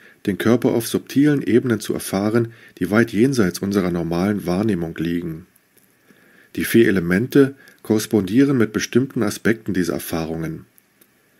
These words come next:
Es wäre interessant, einmal einen genaueren Vergleich zwischen der aktuellen wissenschaftlichen Sicht der kleinsten Bausteine der Materie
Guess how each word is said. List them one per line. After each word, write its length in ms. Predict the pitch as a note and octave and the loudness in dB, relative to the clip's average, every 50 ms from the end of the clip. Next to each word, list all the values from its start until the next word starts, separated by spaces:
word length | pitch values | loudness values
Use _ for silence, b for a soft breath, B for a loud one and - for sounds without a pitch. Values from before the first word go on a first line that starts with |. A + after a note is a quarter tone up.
| b b b b _ | b b b b _
Es 160 | F#2+ F#2+ G2 | -6 -2 4
wäre 200 | G2+ A2+ A2+ B2+ | 4 4 6 4
interessant, 600 | A#2 G#2+ - G2 G2+ F#2+ - - G#2 A2+ C#3+ - B B B B B B | 2 0 0 0 0 0 0 0 0 0 -2 -4 B B B B B B
einmal 320 | - G#2+ A2+ A#2 A#2 - - | -2 0 2 2 2 2 0
einen 160 | G#2 A#2+ A2+ | 0 0 0
genaueren 500 | A2+ G2 G2 G2+ A#2+ D3 C#3 G2 F2+ F2 | 0 -2 0 0 2 2 2 0 0 -4
Vergleich 580 | - - - F2+ - E2+ E2+ F2+ G#2 G2+ - | -2 -2 -2 -2 0 0 0 0 0 -2 -4
zwischen 380 | - - - G2 F2+ - G#2+ F#2+ | -8 -6 -4 -4 -4 -4 -4 -4
der 180 | F2+ G2+ - - | -2 -4 -4 -4
aktuellen 580 | - - - - B2+ - - G#2 G#2 G#2 G2 | -8 -8 -4 -4 -2 0 0 0 0 0 -2
wissenschaftlichen 640 | G#2 G#2+ - A#2 G2+ - G2+ G2+ - G2 E2+ F#2 E2+ | -2 -4 -2 -4 -2 -2 -2 0 0 -2 -2 -2 -6
Sicht 340 | E2 D#2+ G2 B2 C#3 - - B B B B B B | -2 2 2 2 2 0 -6 B B B B B B
der 100 | - F#2 | -6 -6
kleinsten 500 | - - F#2 F2+ A2+ A#2+ - - - B2+ | -2 0 0 0 0 0 -2 -4 -4 -2
Bausteine 480 | A2 G#2 F#2 G#2+ A#2 A2+ - A2 G#2 G2+ | 0 2 2 2 2 2 0 0 2 0
der 120 | F#2 E2+ | 0 -2
Materie 680 | E2 F2 F2 - - G#2 A2 A2+ A#2 B2 A#2+ B2 B2+ | -2 -4 -4 -2 0 2 2 4 4 4 4 4 2